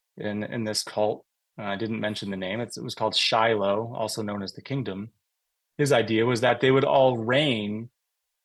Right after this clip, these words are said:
over, oh, they would reign in the kingdom alongside Jesus Christ. They would, they would have these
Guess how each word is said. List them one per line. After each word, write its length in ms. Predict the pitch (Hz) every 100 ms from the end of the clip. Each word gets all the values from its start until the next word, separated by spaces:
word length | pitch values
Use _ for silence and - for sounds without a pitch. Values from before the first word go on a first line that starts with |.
| _ _ -
over, 640 | 127 127 120 120 120 123 _ _ _ _ _ _ -
oh, 340 | 147 147 - 156
they 100 | 147
would 180 | 147 127
reign 240 | 151 196
in 80 | 110
the 80 | 101
kingdom 460 | - 190 - - - _ _ _ -
alongside 680 | 113 117 120 110 123 110 101
Jesus 300 | 110 107 -
Christ. 300 | - 113 -
They 100 | 117
would, 160 | 107
they 120 | 113 110
would 140 | 107
have 280 | 104 110 104
these 280 | 110 101